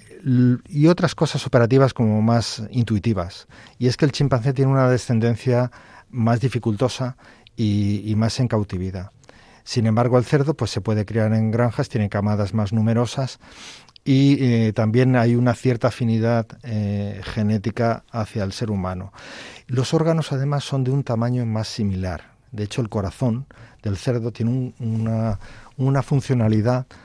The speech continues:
más cercana al ser humano. Aparte del rechazo, tenemos que tener en cuenta la funcionalidad, y la funcionalidad no está totalmente resuelto. De hecho, los riñones de los cerdos o de los chimpancés no funcionan ex-, exactamente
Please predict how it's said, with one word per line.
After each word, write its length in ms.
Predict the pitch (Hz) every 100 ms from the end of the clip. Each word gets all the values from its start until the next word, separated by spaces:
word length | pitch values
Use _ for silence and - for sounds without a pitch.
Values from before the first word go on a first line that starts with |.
| - -
más 380 | 117 110 113 -
cercana 500 | - 95 - 101 90
al 80 | 90
ser 180 | - 90
humano. 320 | 80 95 95 - - - -
Aparte 420 | 117 - 165 170
del 120 | 160
rechazo, 520 | 135 113 151 147 180 - - - -
tenemos 380 | 117 120 131 -
que 160 | 131
tener 280 | 110 110 113
en 80 | 107
cuenta 300 | 120 139 135
la 120 | 101
funcionalidad, 880 | - 104 87 - 85 82 82 85 82 - - - -
y 80 | 98
la 100 | 92
funcionalidad 680 | 101 - 90 80 85 110
no 120 | 131 107
está 260 | - 120
totalmente 540 | - 92 95 104 101 -
resuelto. 520 | - - 78 - - - - -
De 80 | 92
hecho, 200 | - 92
los 160 | 87
riñones 540 | 87 92 98 98 98 - - -
de 120 | 107
los 180 | 104 -
cerdos 460 | 131 131 151 - - -
o 120 | - 104
de 80 |
los 120 | 113 110
chimpancés 640 | 135 127 139 - 160 - - -
no 160 | 131
funcionan 440 | 123 131 110 120 117
ex-, 100 | 98 -
exactamente 920 | 110 - 135 - 110 113 107 120